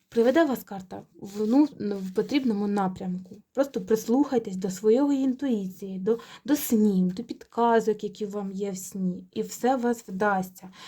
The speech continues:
От місяць, от карти на весь місяць у вас такі випали, що будуть і конфліктні ситуації, будуть і негаразди, можливо, і якісь, е, проблеми трошки з здоров'ям можуть виникати. Ну, обра-, звернувшись вчасно до лікаря,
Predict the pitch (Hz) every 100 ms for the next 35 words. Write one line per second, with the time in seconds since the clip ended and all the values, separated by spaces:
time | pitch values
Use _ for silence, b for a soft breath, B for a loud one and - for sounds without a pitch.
0 | B B 262 - _ _ _ _ - 240
1 | 453 539 262 220 - 302 480 - 233 220
2 | 220 220 226 214 190 202 190 190 185 196
3 | 226 269 220 202 190 214 226 359 359 -
4 | 294 269 226 220 202 190 202 - 190 185
5 | 185 202 185 190 - 294 302 269 247 190
6 | 180 - - B B B 208 185 285 294
7 | 320 233 247 262 B B B 226 220 269
8 | - 262 247 - 220 226 208 233 262 262
9 | 247 - 247 226 196 220 214 185 185 185
10 | 190 185 185 196 185 185 180 175 - -
11 | B B 208 220 - 202 220 220 _ _
12 | _ - 220 226 269 262 233 - - 240
13 | 240 233 226 214 196 277 330 254 190